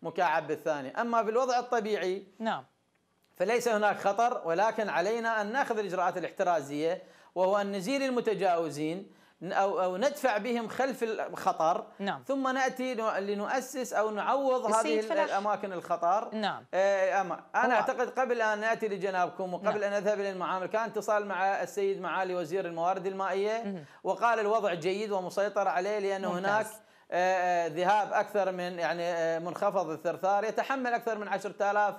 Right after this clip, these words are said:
Speaker 1: آه، متر، وبالتالي ممكن مسيطر على هذا الموضوع. بغداد في، آه، في
Speaker 2: جيد
Speaker 1: السيف
Speaker 2: جدًا.
Speaker 1: تايم لا يمكن
Speaker 2: آه،
Speaker 1: أنه، أو في، في
Speaker 2: واضح.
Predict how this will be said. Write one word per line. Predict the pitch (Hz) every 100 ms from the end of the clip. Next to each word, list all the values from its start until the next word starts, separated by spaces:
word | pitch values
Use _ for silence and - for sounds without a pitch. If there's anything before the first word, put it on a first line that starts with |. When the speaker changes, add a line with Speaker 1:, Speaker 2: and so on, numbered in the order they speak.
| - - _ _ -
Speaker 1:
آه، | 180 190
متر، | 190 202 214 196
وبالتالي | 190 180 214 196
ممكن | 196 202 202 180
مسيطر | 165 196 196 175
على | 185
هذا | 180 180
الموضوع. | 175 160
بغداد | 156 165 156 208 247 -
في، | 233 233 240 - - _ -
آه، | 202 214 185
في |
Speaker 2:
جيد | 226 294
Speaker 1:
السيف | 208 220
Speaker 2:
جدًا. | 185
Speaker 1:
تايم | 180 202 208 202
لا | 202
يمكن | 202 226
Speaker 2:
آه، | 262 240
Speaker 1:
أنه، | 190 190 190 196 - -
أو | -
في، |
في | 180
Speaker 2:
واضح. | 196 202